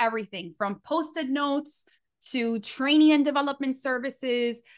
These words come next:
to construction type pieces. Um, they have to put things out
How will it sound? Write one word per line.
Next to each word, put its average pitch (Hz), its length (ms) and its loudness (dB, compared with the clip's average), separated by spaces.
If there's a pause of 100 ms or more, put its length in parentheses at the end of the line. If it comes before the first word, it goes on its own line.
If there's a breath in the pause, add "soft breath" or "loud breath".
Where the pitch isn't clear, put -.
(300 soft breath)
to 233 360 -4
construction 285 960 -2
type 247 300 -4 (100)
pieces. 208 680 -4 (320 loud breath)
Um, 208 220 0
they 285 160 4
have 311 200 0
to 302 80 -8
put 262 300 -10
things 233 280 -8
out 214 180 0